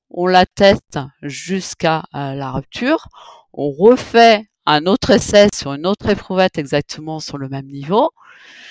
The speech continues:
et puis ensuite, on en fait un certain nombre, on va diminuer le niveau de chargement, donc toujours le niveau, euh,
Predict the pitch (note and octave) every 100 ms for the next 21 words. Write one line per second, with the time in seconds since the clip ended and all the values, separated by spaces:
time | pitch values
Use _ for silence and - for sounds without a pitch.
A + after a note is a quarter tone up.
0 | - _ - D3+ - F#3+ F#3 - - G#3+
1 | G#3 - C#3+ C3+ D3 D3 - D#3+ D#3 C#3
2 | - C#3 - D#3 F3+ C4 D#4 D#4+ - _
3 | _ _ - F3+ F3+ A#3+ G#3+ A3+ A#3 A3+
4 | A3+ A3+ A3+ - _ _ _ _ C#3+ D#3
5 | F3+ F#3+ F#3 F#3+ - D#3 D3+ - D#3+ F#3
6 | - _ _ _ - C#3 - E3 D3+ E3+
7 | D#3 C#3+ C#3+ C#3 E3+ D3 B2+ C3+ C3